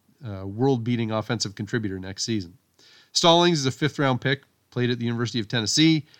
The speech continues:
Pinto is a nineteen-year-old from Venezuela, uh, who pitched a little in rookie league in two thousand nineteen, but did have nineteen strikeouts in twelve innings. So the Orioles are, are playing the long game here, hoping to, uh, develop, uh, those arms. Uh, apparently, you know,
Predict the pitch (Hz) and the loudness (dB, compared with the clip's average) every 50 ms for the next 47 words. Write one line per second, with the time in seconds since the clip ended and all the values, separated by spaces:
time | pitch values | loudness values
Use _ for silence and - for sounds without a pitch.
0 | _ _ _ - 160 160 156 165 156 135 139 135 127 131 135 131 - 139 131 127 | _ _ _ 0 0 2 2 2 2 2 2 2 2 2 0 0 0 0 0 0
1 | 127 131 127 - - 113 104 127 131 120 104 107 113 123 127 131 139 139 143 135 | 0 0 -2 -4 -6 -6 -2 0 0 0 0 0 0 2 2 2 2 2 0 -2
2 | - _ _ _ _ _ _ _ _ - 113 107 101 92 117 104 - 151 147 - | -6 _ _ _ _ _ _ _ _ -8 -6 -4 -4 -4 -4 -4 -2 -2 -2 -2
3 | - 139 120 120 123 151 170 196 185 185 180 175 180 180 156 185 165 156 165 165 | -2 -2 -2 0 2 2 4 4 4 4 2 4 2 0 0 0 2 2 2 2
4 | 156 160 139 - 165 156 170 165 151 151 151 151 156 151 127 156 156 170 175 170 | 2 0 -2 -2 -2 0 0 0 0 0 0 0 0 0 0 -2 -2 -2 -4 -6
5 | - _ - _ _ _ _ _ _ _ _ _ _ - 123 120 - - _ _ | -10 _ -20 _ _ _ _ _ _ _ _ _ _ -2 0 0 0 -4 _ _
6 | _ _ _ _ - 160 156 147 147 135 135 127 120 127 135 139 123 139 135 123 | _ _ _ _ 0 2 4 4 4 4 2 2 0 0 0 0 2 0 -2 -2
7 | - - 139 127 - 131 117 - 120 - 147 147 143 135 170 160 120 104 104 101 | 2 2 0 2 2 0 -2 -2 -4 0 2 4 4 4 4 2 2 0 -2 -8
8 | - - _ _ _ _ _ - - 127 120 120 135 151 156 151 143 135 131 123 | -12 -18 _ _ _ _ _ -8 -4 -2 2 4 4 6 6 6 6 6 4 2
9 | 110 127 120 120 120 123 117 - - 143 135 131 131 123 131 131 131 127 110 110 | 2 0 0 0 -2 -2 -4 0 2 2 4 4 4 4 4 4 4 2 2 -2
10 | 104 98 90 101 107 104 95 107 107 117 113 104 98 101 98 92 90 _ _ _ | -4 -6 -8 -10 -10 -10 -10 -10 -10 -10 -10 -10 -10 -10 -12 -14 -16 _ _ _
11 | - _ _ _ _ _ 120 104 95 95 95 95 92 92 _ _ _ _ _ _ | -20 _ _ _ _ _ -18 -16 -14 -14 -14 -16 -16 -18 _ _ _ _ _ _
12 | 117 117 104 131 123 117 110 104 101 - _ _ _ - 117 107 101 98 95 110 | -6 -2 2 2 2 4 2 0 -4 -8 _ _ _ -14 -12 -10 -10 -8 -6 -4
13 | 107 101 127 143 151 143 120 107 107 104 - - - - _ _ _ _ _ - | -2 2 4 4 6 6 4 2 0 -4 -8 -14 -20 -20 _ _ _ _ _ -14
14 | 101 101 98 - 127 123 117 107 107 104 104 104 101 101 101 101 98 | -14 -12 -8 -4 -2 -2 0 0 -2 -2 -4 -4 -4 -4 -6 -8 -8